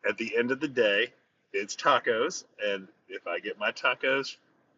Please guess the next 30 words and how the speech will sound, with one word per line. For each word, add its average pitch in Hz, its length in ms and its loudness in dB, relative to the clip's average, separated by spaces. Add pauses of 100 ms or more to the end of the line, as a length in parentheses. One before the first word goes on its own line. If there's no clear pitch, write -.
eight 113 240 -2
minutes 127 320 -4
slower, 156 500 2
it's 175 160 0
gonna 120 200 -2
be 160 120 -4
fine. - 240 4 (800)
<laughs> 180 520 0
But 165 160 -2
they 180 200 2
just 160 240 -4 (840)
blew 269 400 6
right 220 300 4
in 202 160 2
here 147 320 2 (100)
and 131 220 -4 (320)
skipped - 440 2
half 156 260 2
the 139 80 -4
line. 110 200 -4 (1300)
I 127 120 2
just 127 200 -4
wanted 160 340 2
to 160 60 2
talk 139 380 0
about 120 260 0
this 107 180 -8
genuine 113 540 -2
human 104 500 -6
moment 101 360 -8